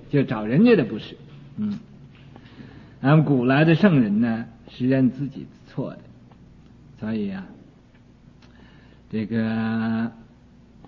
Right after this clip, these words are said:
第十天在中间，东边呢有八天，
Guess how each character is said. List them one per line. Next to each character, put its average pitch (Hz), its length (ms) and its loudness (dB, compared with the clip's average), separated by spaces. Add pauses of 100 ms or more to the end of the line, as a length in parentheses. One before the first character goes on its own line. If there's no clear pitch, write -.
(760)
第 233 240 6
十 147 180 0
天 180 420 4 (1500)
在 139 120 2
中 208 320 8
间， 110 220 -2 (1000)
东 254 280 10
边 196 280 8
呢 180 160 2
有 156 100 2
八 147 300 2
天， 123 340 -2